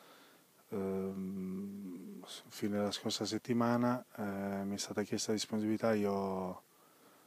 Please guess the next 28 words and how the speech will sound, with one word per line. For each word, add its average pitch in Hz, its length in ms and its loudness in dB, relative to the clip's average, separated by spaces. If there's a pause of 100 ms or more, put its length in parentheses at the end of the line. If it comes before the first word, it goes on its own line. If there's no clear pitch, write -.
(200)
l'ho 104 140 4
data 110 360 6
perché 95 260 -4
comunque 95 1300 -2 (100)
ho 101 160 -4
voglia 104 220 2
di 101 100 0
giocare, 107 460 2
ho 98 60 4
voglia 98 260 0
di, 95 680 -2 (520)
di 101 160 -2
rimettermi 104 480 2
in 104 80 2
gioco 113 380 4
e - 20 2
di, 95 480 0
comunque 104 400 -4
di 98 260 -2 (960)
poter 104 360 2
dare, 110 340 6
venendo 104 340 0
qui 107 140 0
a 98 40 -4
Cuneo, 98 1160 -2
una 107 240 0
mano 117 500 4
con, 101 260 -2